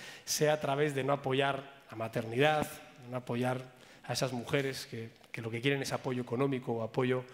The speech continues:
humano para tomar ciertas decisiones en absoluta libertad, sin que se las imponga ninguna ley,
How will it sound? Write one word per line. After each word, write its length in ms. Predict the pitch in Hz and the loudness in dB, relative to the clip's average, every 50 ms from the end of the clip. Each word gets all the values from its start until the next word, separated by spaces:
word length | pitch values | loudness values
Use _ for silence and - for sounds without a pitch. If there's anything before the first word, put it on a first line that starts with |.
| - - - | -18 -12 -4
humano 460 | - 123 120 123 135 135 127 131 123 120 - - - - - - - - - | -2 0 2 4 4 2 2 -2 -4 -6 -10 -16 -20 -20 -20 -20 -14 -6 -4
para 180 | 131 120 120 | -2 -2 -2
tomar 320 | - - 117 127 131 127 113 | -2 -2 0 0 0 0 -2
ciertas 320 | - 147 131 - 131 117 | -4 -6 -4 -4 -4 -4
decisiones 580 | 120 107 113 110 - 123 123 123 120 - - - | -4 -4 -4 -2 0 2 2 0 0 -4 -6 -6
en 100 | 113 113 | -6 -6
absoluta 420 | 110 - - 113 120 123 123 123 | -6 -6 -6 -4 -4 -2 -2 -2
libertad, 460 | 117 113 107 107 104 107 - 131 127 | -2 -2 -4 -6 -6 -4 -2 -2 -2
sin 180 | - - 120 110 | -2 -4 -8 -8
que 80 | 113 | -6
se 100 | 110 - | -6 -6
las 160 | 117 110 104 113 | -6 -6 -6 -6
imponga 340 | 110 110 - 131 127 123 | -6 -4 -2 -2 -2 -2
ninguna 280 | 110 110 123 131 123 117 | -2 0 0 0 0 0
ley, 200 | 123 123 123 123 | 0 -2 -2 -4